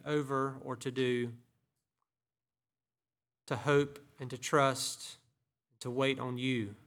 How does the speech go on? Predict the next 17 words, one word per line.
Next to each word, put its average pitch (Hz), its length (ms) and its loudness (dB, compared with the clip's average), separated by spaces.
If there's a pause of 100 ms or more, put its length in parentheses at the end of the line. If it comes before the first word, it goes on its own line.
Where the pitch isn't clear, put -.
(140)
to 113 100 -10
act. - 460 -6 (3250)
Father, 160 260 10
we 147 220 6
ask 156 420 4
that 139 220 -2
you 151 180 2
would 135 320 2 (840)
not 160 120 6
only 156 200 8
be 156 180 6
with 147 160 4
our 151 320 8
time 147 340 10
together, 143 460 6
but 131 200 0
we 139 380 0